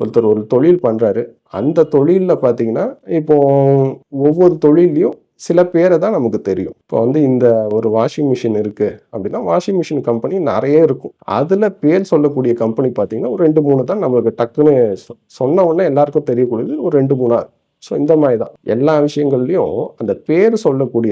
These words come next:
லெவலுக்கு கொடி நாட்டுறதுக்கு அந்த கேதுவோட சப்போர்ட் ரொம்ப முக்கியம். So, அப்போ இந்த கேது என்ன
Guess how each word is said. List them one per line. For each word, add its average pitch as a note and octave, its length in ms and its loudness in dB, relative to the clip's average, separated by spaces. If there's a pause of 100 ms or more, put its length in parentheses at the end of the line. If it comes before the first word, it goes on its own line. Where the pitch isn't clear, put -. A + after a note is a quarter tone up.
லெவலுக்கு G2 320 -2 (240)
கொடி E3+ 220 2 (100)
நாட்டுறதுக்கு A#2 580 -4
அந்த C3 120 -6 (140)
கேதுவோட F3+ 580 2 (100)
சப்போர்ட் D#3 400 -4
ரொம்ப F#2+ 160 -4 (100)
முக்கியம். - 280 -20 (140)
So, - 60 -4 (160)
அப்போ - 280 -2 (600)
இந்த F3 160 4 (180)
கேது E3+ 280 2 (160)
என்ன B2 120 0